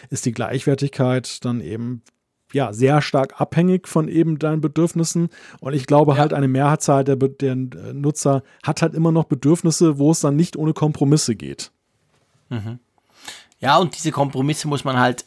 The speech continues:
Speaker 2: eingehen wollen, weil man findet es doch cool und zum Beispiel auf der, keine Ahnung, auf der Gewichtsseite oder so einen Vorteil hat oder man, man liebt halt Touchscreens oder so Zeugs.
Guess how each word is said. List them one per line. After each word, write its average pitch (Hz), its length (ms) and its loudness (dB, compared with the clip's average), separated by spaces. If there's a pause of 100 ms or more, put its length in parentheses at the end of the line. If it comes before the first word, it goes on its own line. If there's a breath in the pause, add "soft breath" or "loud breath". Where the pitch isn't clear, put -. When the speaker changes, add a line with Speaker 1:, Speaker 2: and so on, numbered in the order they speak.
(200)
Speaker 2:
eingehen 135 760 -2
wollen, 151 380 2
weil 139 120 2
man 123 140 -2
findet 131 380 -4
es 101 120 -10
doch - 280 -8
cool 220 280 4
und 139 200 -4
zum 120 100 -8
Beispiel 123 340 0
auf 104 220 -6
der, 104 240 -4 (340 loud breath)
keine 143 280 -2
Ahnung, 165 240 4
auf 117 120 -2
der 127 120 0
Gewichtsseite 127 800 2
oder 123 200 0
so 123 360 -2
einen 131 280 -2
Vorteil 120 560 0
hat - 180 -6
oder 120 160 -2
man, 117 380 -6
man 123 220 -2
liebt 139 300 0
halt 123 200 0
Touchscreens 131 640 0
oder 117 160 -6
so 113 140 -6
Zeugs. 123 380 -6